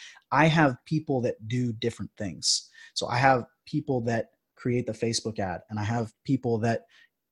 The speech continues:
create copy, and I, you know, people that create funnels, and sometimes there's overlap there. And then I still have the strategy, you know, and that's one of those things too. Like, I could completely remove myself or I could stay partially in it. Right now, I like being in it, you know? And so there's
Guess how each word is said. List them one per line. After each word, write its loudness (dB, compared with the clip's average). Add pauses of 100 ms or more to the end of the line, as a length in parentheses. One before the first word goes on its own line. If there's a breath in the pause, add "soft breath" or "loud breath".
create 4
copy, 2
and -2
I, -2
you 0
know, 0
people -2
that -10
create 2
funnels, 4
and 0
sometimes 8
there's 6
overlap 4
there. 2
And 4
then 6 (320 loud breath)
I 12
still 8
have 4
the 2
strategy, 6
you 2
know, 4
and 8
that's 8
one 12
of 12
those 10
things 6
too. 8
Like, 2
I 10
could 8
completely 8
remove 10
myself 10 (340 loud breath)
or 12
I 8
could 4
stay 10
partially 4
in 2
it. -4 (140)
Right 10
now, 12
I 6
like 6
being 4 (240)
in 2
it, -2 (340)
you 4
know? 4
And 2
so 4
there's 4